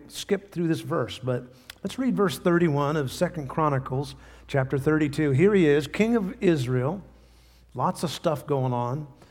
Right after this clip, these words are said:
enemies, sickness. Verse thirty-one, "Howbeit in the business of the ambassadors of the princes of Babylon, who sent unto him to inquire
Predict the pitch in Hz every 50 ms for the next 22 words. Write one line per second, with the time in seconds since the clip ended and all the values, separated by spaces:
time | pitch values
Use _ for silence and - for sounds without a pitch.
0 | _ _ _ _ _ - 151 147 156 165 160 160 160 160 170 160 - - - -
1 | - - - - - - - - - _ _ _ _ _ - - - - - _
2 | _ - - - 170 175 170 175 - 170 170 - - - - - - - - -
3 | _ - _ - - - - - _ _ _ _ _ - - - - - _ -
4 | - - - - _ _ _ _ _ _ _ _ - 135 156 156 - - 175 170
5 | 175 165 160 151 135 147 185 185 170 202 214 196 185 170 165 143 135 190 214 220
6 | 185 185 170 131 156 160 143 165 156 147 135 131 139 147 160 165 - - 175 156
7 | 165 151 135 139 131 127 131 - 170 175 - - 143 127 123 131 120 135 135 160
8 | 165 143 120 117 117 117 127 165 160 - - - _ _ - - - _ _ _
9 | _ _ _ _ _ _ _ - 151 151 135 - - - 247 285 262 - 202 185
10 | 165 160 143 147 160 170 185 160 156 151 147 139 - 151 156 175 185 196 196 208
11 | 185 170